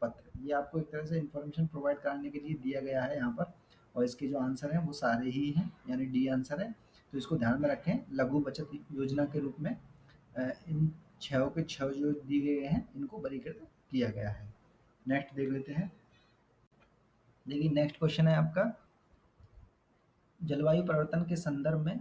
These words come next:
भू engineering शब्द का सबसे उपयुक्त अर्थ क्या है? तो इसका जो answer direct बता देता हूँ मैं, वायु में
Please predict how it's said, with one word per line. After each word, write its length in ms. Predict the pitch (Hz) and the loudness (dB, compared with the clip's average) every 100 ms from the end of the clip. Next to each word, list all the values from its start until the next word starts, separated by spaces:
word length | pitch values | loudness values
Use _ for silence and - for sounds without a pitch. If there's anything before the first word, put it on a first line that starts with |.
| - | -6
भू 280 | 151 135 214 175 | -4 -2 0 4
engineering 500 | 160 160 165 190 185 | 6 6 6 2 2
शब्द 300 | 151 - 156 | -2 -4 -2
का 340 | 160 - - _ - | -2 -2 -8 _ -8
सबसे 360 | - - 180 180 - | -8 -4 -6 -6 -8
उपयुक्त 360 | 165 190 - - | -4 -6 -4 -4
अर्थ 280 | 170 - - | -4 -4 0
क्या 140 | 127 | 2
है? 240 | 113 104 - _ _ _ _ _ _ _ | 2 -2 -8 _ _ _ _ _ _ _
तो 240 | 123 120 139 | -6 -6 -8
इसका 220 | - 147 | -8 -6
जो 140 | 143 | -6
answer 340 | 127 143 160 151 | -6 -4 0 2
direct 320 | 131 147 147 | 2 -2 -4
बता 160 | 131 143 | -6 -4
देता 180 | 143 | -4
हूँ 80 | 147 | -2
मैं, 120 | 170 | -2
वायु 440 | 180 123 131 156 165 | -2 0 2 4 4
में 280 | 160 220 | 4 0